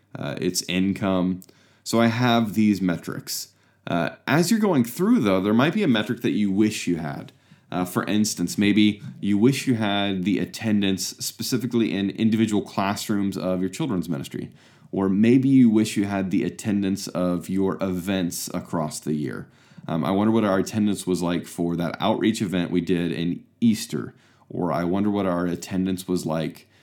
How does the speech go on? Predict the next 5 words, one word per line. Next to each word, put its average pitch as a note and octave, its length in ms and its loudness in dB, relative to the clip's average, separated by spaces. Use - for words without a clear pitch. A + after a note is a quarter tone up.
um, D2+ 680 -4
for E2 1000 -2
a - 100 -6
seminar E2+ 840 0
or E2 460 -4